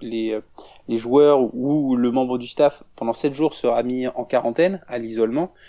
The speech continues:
Et ensuite, il y aura d'autres tests, et cetera, pour voir si la personne est toujours, euh, con-,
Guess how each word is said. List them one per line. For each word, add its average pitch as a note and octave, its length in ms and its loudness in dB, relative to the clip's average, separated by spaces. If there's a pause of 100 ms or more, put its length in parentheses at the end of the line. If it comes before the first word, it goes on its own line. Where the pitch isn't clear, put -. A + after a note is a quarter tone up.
(320)
Et D#3 220 6
ensuite, E3 460 0
il - 40 4
y C#3 40 6
aura B2 120 6
d'autres C3+ 240 -2
tests, E3 280 2
et A#2+ 100 -4
cetera, B2+ 440 0
pour A2+ 160 -6
voir D3+ 200 -2
si - 180 -10
la B2+ 100 -6
personne E3+ 380 -2 (340)
est C3+ 160 -4
toujours, C#3+ 480 2
euh, A2 460 2 (340)
con-, B2 140 -6